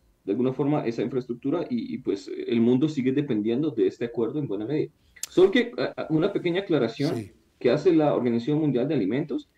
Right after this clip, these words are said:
Speaker 1: y es que, eh, de las exportaciones ucranianas, eh, solo o alrededor de doce por ciento llega a África, que, que, que, digamos, suena un poco extraño, porque más del cuarenta por ciento se va a Asia, por ejemplo. Am,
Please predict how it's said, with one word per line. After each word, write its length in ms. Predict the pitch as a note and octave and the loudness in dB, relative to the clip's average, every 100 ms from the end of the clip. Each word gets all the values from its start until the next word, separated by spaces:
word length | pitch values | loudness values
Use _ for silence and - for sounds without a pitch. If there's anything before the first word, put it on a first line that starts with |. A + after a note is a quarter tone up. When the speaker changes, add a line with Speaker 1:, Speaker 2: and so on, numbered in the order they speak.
| _ _ _ | _ _ _
Speaker 1:
y 140 | A#2+ C3+ | 2 4
es 140 | D3 | 4
que, 240 | G3 F3 - | 4 2 4
eh, 240 | C3 A#2+ | 2 2
de 160 | C3 A#2+ | 4 4
las 140 | B2 | 2
exportaciones 500 | C3 - B2+ D3+ D#3+ | -2 -6 -2 -4 -2
ucranianas, 480 | D#3+ D3 D#3 F#3 - | -2 0 0 -2 -4
eh, 180 | B2 A#2 | -4 -4
solo 320 | - D#3 E3+ | 0 4 4
o 160 | E3 B2+ | 6 4
alrededor 340 | B2 B2 E3+ | 6 4 4
de 160 | D#3 A#2 A2 | 2 -2 2
doce 300 | D3 D3+ C3+ | 2 4 -2
por 200 | C3+ B2+ | -2 -8
ciento 440 | - G#3 A#2+ F#2+ | -6 -6 -4 -6
llega 300 | F2+ F#2 E2 | -4 -2 -2
a 20 | |
África, 340 | E2 - - - _ _ _ | -4 -6 -16 -20 _ _ _
que, 220 | - G2 - | -2 -2 2
que, 200 | A2+ - | -2 0
que, 160 | A2+ | -2
digamos, 440 | - A#2 A2 A2+ - | -2 -2 -2 -2 -6
suena 340 | - C#3 C#3+ | -4 0 0
un 60 | D3 | 0
poco 160 | D3+ | -4
extraño, 500 | E3 - D#3 C#3 C4+ - _ _ _ | -4 0 0 2 -2 -6 _ _ _
porque 200 | B2+ C3 | -2 0
más 160 | B2 C#3 | 0 2
del 140 | E3+ | 0
cuarenta 380 | D#3 D3 E3+ F#3+ | 2 2 2 -2
por 100 | D3+ | 0
ciento 240 | D#3 D3+ | -2 -4
se 140 | D3 B2+ | -2 0
va 160 | C#3 | 2
a 240 | - D3 F#3+ | 2 2 2
Asia, 280 | - C#3+ | 0 -4
por 160 | - G#2 | -4 -8
ejemplo. 320 | - F2 - _ _ _ _ - _ - | -6 -14 -16 _ _ _ _ -20 _ 0
Am, 520 | B2 A#2+ A#2+ A#2+ - | 2 4 4 0 -6